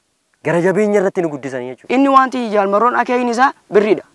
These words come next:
Speaker 2: Waraana adduu akkasitti lolaadhaani gaafa waraanni dhaqee lole birrii cabsaa, baankii cabsaa, dafaati birrii ammanaatu baankii cee keessa jira akkas ergaadha. Birriin sun walitti qabamee isa bira deemaa jechuudha.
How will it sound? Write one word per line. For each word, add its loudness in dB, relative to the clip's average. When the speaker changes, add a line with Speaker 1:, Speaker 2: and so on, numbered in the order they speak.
Speaker 2:
Waraana 4
adduu 0
akkasitti -4
lolaadhaani 2
gaafa 0
waraanni 0
dhaqee -6
lole -4
birrii 2
cabsaa, 0
baankii 2
cabsaa, -4
dafaati 4
birrii 0
ammanaatu 4
baankii 2
cee -2
keessa -4
jira 2
akkas -8
ergaadha. -4
Birriin -2
sun -2
walitti -2
qabamee 0
isa -6
bira -6
deemaa -4
jechuudha. -20